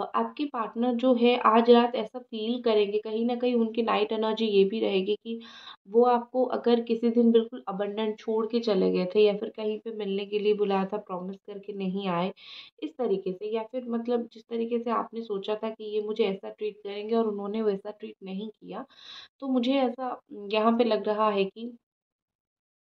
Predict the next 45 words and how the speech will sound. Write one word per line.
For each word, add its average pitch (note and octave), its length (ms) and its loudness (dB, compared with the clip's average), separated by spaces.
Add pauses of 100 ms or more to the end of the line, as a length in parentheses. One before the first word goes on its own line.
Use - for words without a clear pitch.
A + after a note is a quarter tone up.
(840)
मुझे A#3 140 2
ऐसा C4+ 200 4
यहाँ B3+ 220 6
पे B3 120 2
कहीं A#3+ 240 6
न A#3+ 140 8
कहीं A#3+ 240 6
काफ़ी A#3 340 -2
हद A#3 140 -2
तक A#3 140 -8
लग G#3+ 160 -2
रहा A3 280 -2
है G#3+ 180 -8 (540)
कि B3 40 -8 (140)
ये B3+ 180 2
person A3+ 440 0
जो A3+ 180 8
है A#3 200 6 (120)
उस A#3+ 240 -10
moment A3+ 420 0
को B3+ 160 -2
काफ़ी A3 360 -6
ज़्यादा A3+ 320 -2
regret F#3+ 460 -4
करेंगे G#3 400 -6
कि A#3 120 -10
मैंने G3 300 -6
ऐसा G3 200 -14
क्यों G3+ 240 -10
किया D#3+ 280 -18
था। - 240 -20 (220)
ठीक G3 100 -14
है, A3 120 -16
हो G3 120 -4
सकता F3+ 300 -10
है F3 120 -12
कि F3+ 140 -16
उनको F3 380 -12 (640)
किसी G#3+ 180 -8
ने A3+ 140 -4
same G#3+ 320 0
चीज़ A3+ 280 -2
feel A3+ 260 -6
कराया G3+ 300 2
है, G3 160 0